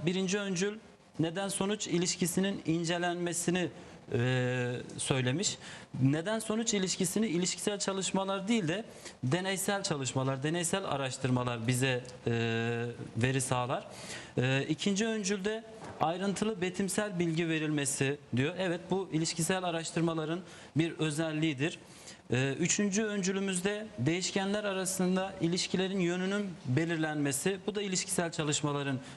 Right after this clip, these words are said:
bir özelliği. Biz orada ilişkinin yönünü belirleyip pozitif ilişki, negatif ilişki ya da nötr ilişki şeklinde bir ilişki türü belirliyoruz. E, bu bilgiler doğrultusunda cevabın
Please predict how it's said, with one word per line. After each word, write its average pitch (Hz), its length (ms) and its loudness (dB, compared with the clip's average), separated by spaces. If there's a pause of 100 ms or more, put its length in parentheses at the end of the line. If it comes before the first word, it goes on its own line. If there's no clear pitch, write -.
bir 147 80 4
özelliği. 143 600 0
Biz 165 120 0
orada 165 420 -2 (260)
ilişkinin 165 480 2
yönünü 165 460 0 (120)
belirleyip 143 540 0
pozitif 156 440 0
ilişki, 143 440 2 (180)
negatif 156 460 -2
ilişki 135 300 2
ya 147 80 -2
da 143 80 -2
nötr 151 360 0 (380)
ilişki 135 340 2
şeklinde 143 440 2
bir 185 140 -2
ilişki 147 360 2
türü 123 300 2 (120)
belirliyoruz. 123 720 2 (380)
E, 131 520 0 (280)
bu 190 340 0
bilgiler 180 480 0
doğrultusunda 156 680 0
cevabın 170 540 0